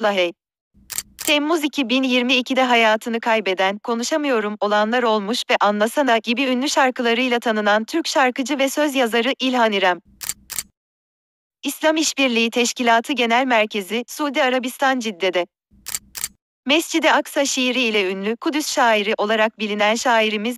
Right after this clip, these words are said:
Mehmet Akif İnan. Dünyaca ünlü Notre Dame Katedrali, Fransa'nın Paris şehrindedir. Manş Denizi'ni yüzerek geçen en genç sporcumuz Aysu Türkoğlu.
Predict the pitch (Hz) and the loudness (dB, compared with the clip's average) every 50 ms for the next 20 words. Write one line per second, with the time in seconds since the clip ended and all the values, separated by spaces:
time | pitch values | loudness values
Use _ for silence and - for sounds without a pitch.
0 | - 233 226 240 240 247 269 - 262 233 220 220 - 233 - 214 202 196 185 175 | -4 -2 -2 -2 0 -2 -2 0 2 2 2 0 -2 -6 -6 -4 0 0 0 0
1 | 180 _ _ _ _ _ _ - - - - - - - - - - - _ _ | -2 _ _ _ _ _ _ -20 -16 -10 -10 -10 -10 -10 -16 -12 -12 -12 _ _
2 | _ _ _ _ _ _ _ _ _ _ _ _ _ _ _ - 262 277 294 320 | _ _ _ _ _ _ _ _ _ _ _ _ _ _ _ -4 -2 2 4 4
3 | 320 330 330 302 330 254 233 226 214 220 233 262 - 254 285 294 - 302 302 247 | 4 4 2 0 0 -2 0 -2 -2 -2 -4 -4 0 -2 -2 -2 0 -2 -2 0
4 | 247 247 247 269 - 269 247 - 240 214 190 202 202 214 262 269 _ - 285 269 | 0 0 -2 -2 -2 -2 -2 -2 -2 -2 0 -2 -2 -2 -2 -6 _ -2 0 2
5 | 277 294 294 - 302 262 262 262 262 - 262 247 247 240 262 247 - - 240 220 | 2 2 0 -2 0 0 0 -2 0 2 2 2 4 2 0 -4 -2 0 0 0
6 | 214 190 202 196 190 190 180 180 180 175 _ _ _ _ _ - - - - - | 0 -2 -4 -2 -2 -2 0 0 -4 -6 _ _ _ _ _ -20 -16 -10 -10 -10
7 | _ - - - - - - _ _ _ _ _ _ _ _ _ _ - 247 277 | _ -10 -16 -10 -10 -10 -12 _ _ _ _ _ _ _ _ _ _ -2 0 2
8 | 294 339 330 - - 302 269 277 254 233 262 254 269 247 240 220 262 262 240 247 | 2 2 2 0 -2 0 0 0 0 0 0 0 0 0 0 2 2 2 2 2
9 | - - 220 220 - 254 226 214 196 233 277 269 233 247 247 254 - - - - | 0 0 -2 0 0 0 0 2 2 0 0 2 2 0 0 0 -2 -8 -6 -2
10 | 240 214 202 196 190 208 202 220 277 254 - 233 247 254 262 - - 269 220 - | 0 2 2 2 0 -2 -2 -2 -4 0 2 2 2 2 2 0 -4 -8 -4 -2
11 | 240 226 214 - 208 185 180 175 175 175 | -4 -4 0 0 2 2 2 2 0 -4